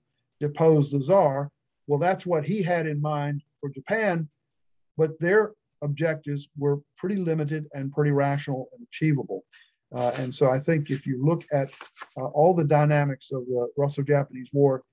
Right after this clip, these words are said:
um, that's how a, a minor power or a lesser power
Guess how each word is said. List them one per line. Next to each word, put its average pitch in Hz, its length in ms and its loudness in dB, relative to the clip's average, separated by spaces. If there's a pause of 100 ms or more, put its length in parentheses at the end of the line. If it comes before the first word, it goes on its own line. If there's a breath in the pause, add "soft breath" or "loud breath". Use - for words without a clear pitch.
(420)
um, 123 340 -10 (540)
that's 147 280 0
how 160 500 2
a, 139 40 -4
a 131 240 -6 (280)
minor 147 300 4
power 139 420 2 (100)
or 123 200 -4
a 127 220 -12
lesser 143 340 0 (220)
power 127 280 2